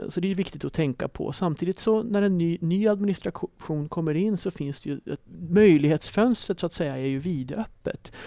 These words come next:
Och, och, och man kan tänka sig att en, en Biden-administration kommer ju vilja kontrastera sig mot vad Trump har gjort.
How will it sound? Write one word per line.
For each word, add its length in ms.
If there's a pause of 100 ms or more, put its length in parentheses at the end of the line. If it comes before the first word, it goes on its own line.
(460)
Och, 260
och, 440
och 360
man 180
kan 160
tänka 260
sig 120
att 120
en, 100 (320)
en 300
Biden-administration 840
kommer 180
ju 40
vilja 160
kontrastera 920
sig 500
mot 460 (360)
vad 340
Trump 420
har 120
gjort. 500